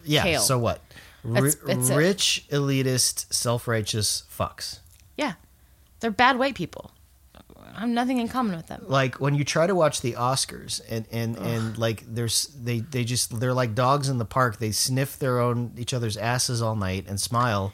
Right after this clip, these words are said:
Speaker 2: It's a
Speaker 1: and
Speaker 2: giant
Speaker 1: say how
Speaker 2: circle
Speaker 1: wonderful
Speaker 2: jerk.
Speaker 1: it is. Yeah.
Speaker 2: Yes.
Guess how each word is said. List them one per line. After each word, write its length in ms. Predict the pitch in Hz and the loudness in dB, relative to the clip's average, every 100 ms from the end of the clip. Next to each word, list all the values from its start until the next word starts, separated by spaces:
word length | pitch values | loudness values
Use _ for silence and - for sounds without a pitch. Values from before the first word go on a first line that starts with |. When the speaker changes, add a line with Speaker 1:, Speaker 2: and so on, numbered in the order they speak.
| - | -8
Speaker 2:
It's 180 | - - | -2 0
a 20 | |
Speaker 1:
and 40 | - | 2
Speaker 2:
giant 200 | 403 403 | 4 6
Speaker 1:
say 120 | 131 | 6
how 100 | 135 | 6
Speaker 2:
circle 200 | 349 370 | 6 6
Speaker 1:
wonderful 220 | 359 - 123 | 6 4 2
Speaker 2:
jerk. 100 | 101 | 2
Speaker 1:
it 40 | |
is. 200 | 101 110 | 0 0
Yeah. 320 | 156 190 107 95 | 6 6 6 2
Speaker 2:
Yes. 500 | 294 220 - - - | 4 4 4 2 -2